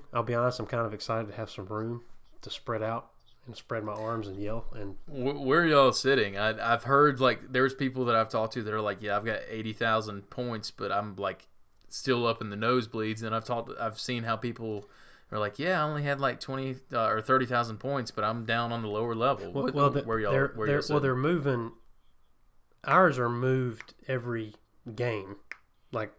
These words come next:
Speaker 1: all, they're, they're, like, they're not the same spots. So they're
Speaker 2: Yeah.
Speaker 1: kind of rotating everybody around. So I know we're, this game, we're actually pretty close to our original seats, like, our normal seats. So we're kind of on the
Speaker 2: Mm-hmm.
Speaker 1: thirty.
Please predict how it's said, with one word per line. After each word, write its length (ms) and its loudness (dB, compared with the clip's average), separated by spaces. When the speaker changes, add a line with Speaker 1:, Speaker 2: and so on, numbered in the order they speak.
Speaker 1:
all, 200 2
they're, 260 -4
they're, 180 -2
like, 240 0
they're 140 -8
not 240 -2
the 60 -10
same 440 -4
spots. 680 -10
So 160 -4
they're 120 -2
Speaker 2:
Yeah. 60 -2
Speaker 1:
kind 180 2
of 100 -4
rotating 460 -2
everybody 400 -4
around. 340 -4
So 160 -4
I 60 -2
know 340 -4
we're, 400 0
this 160 0
game, 300 0
we're 120 2
actually 260 0
pretty 240 -6
close 320 -2
to 120 -4
our 380 2
original 420 -2
seats, 540 -8
like, 140 -4
our 80 -2
normal 320 -4
seats. 480 -6
So 140 -8
we're 80 -4
kind 180 0
of 100 -2
on 140 -2
the 60 -6
Speaker 2:
Mm-hmm. 100 -12
Speaker 1:
thirty. 320 -2